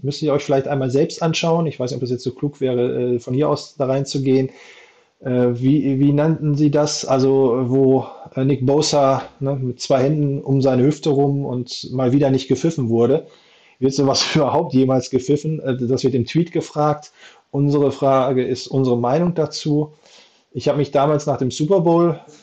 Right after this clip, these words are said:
äh, <laughs> schon ziemlich, äh, ja, genug Gründe gefunden, weshalb vielleicht doch nicht nur Shanahan daran schuld ist und unter anderem eben auch diesen, äh,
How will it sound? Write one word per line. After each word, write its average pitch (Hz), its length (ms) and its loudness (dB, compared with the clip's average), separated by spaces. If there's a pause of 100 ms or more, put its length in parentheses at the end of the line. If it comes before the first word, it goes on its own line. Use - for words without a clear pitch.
(120)
äh, 147 240 -2
<laughs> - 0 -
schon 135 220 -4
ziemlich, - 680 -2 (540)
äh, 127 220 -4
ja, 113 160 -2 (360)
genug 160 260 0
Gründe 202 240 4
gefunden, 185 420 2
weshalb 156 380 0
vielleicht 147 260 0
doch 165 100 0
nicht 165 140 -2
nur 151 120 0
Shanahan 175 340 2
daran 160 240 2
schuld 165 260 0
ist 147 140 0
und 139 80 -4
unter 143 260 0
anderem 139 240 0
eben 135 320 0
auch 139 240 -2
diesen, 131 460 -6
äh, 131 240 -10